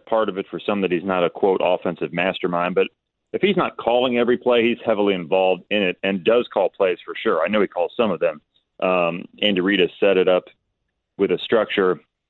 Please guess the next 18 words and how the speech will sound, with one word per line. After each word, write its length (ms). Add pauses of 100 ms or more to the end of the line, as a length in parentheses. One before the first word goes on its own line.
(360)
that 180
can 160
help 240
Eric 200
Bieniemy 300
shine. 460
He's 140
not 120
trying 160
to 60
hide 300
this 180
guy. 260 (380)
Um, 240
it's 160
just 220
that 180
Reid 540